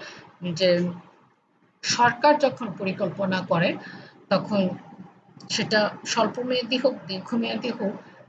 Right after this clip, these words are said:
যে কোনো মেয়াদী হোক বা মধ্যমেয়াদী হোক, ভূমিটাকে বেস করে কিন্তু সরকার পরিকল্পনাটা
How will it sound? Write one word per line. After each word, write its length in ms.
যে 80
কোনো 260
মেয়াদী 340
হোক 140
বা 80
মধ্যমেয়াদী 720
হোক, 160
ভূমিটাকে 560
বেস 260
করে 380
কিন্তু 460
সরকার 440
পরিকল্পনাটা 800